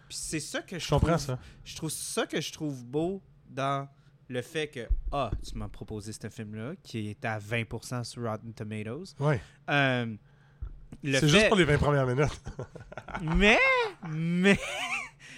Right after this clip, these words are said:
Speaker 1: mais le fait que tu m'as regardé, moi, puis tu dis, « Charles, on fait Jack Frost, un film qui est à vingt pour cent sur Rotten Tomatoes. »
Speaker 2: Ouais.
Speaker 1: Je m'en fous, je suis
Speaker 2: Ouais.
Speaker 1: P A,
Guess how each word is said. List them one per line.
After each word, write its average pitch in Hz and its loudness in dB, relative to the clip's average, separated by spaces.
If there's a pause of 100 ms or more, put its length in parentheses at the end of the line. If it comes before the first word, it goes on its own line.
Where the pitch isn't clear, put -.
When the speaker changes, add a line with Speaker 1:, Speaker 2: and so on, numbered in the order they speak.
(240)
Speaker 1:
mais 151 0
le 160 2
fait 240 0
que 196 2
tu 180 -4
m'as 165 4
regardé, 165 2
moi, 170 0
puis - -20
tu 135 -8
dis, « 120 -10
Charles, 165 4
on 143 -2
fait 131 -2
Jack 123 0
Frost, 156 -2
un 117 -4
film 139 -6
qui 135 -6
est 117 -6
à 120 -2
vingt 123 -4
pour 131 -8
cent 147 -6
sur 139 -12
Rotten 117 -6
Tomatoes. » 143 -2
Speaker 2:
Ouais. 147 -4
Speaker 1:
Je 123 -4
m'en 135 -4
fous, 170 -12
je 139 -4
suis - -2
Speaker 2:
Ouais. 233 10
Speaker 1:
P 127 0
A, 160 -4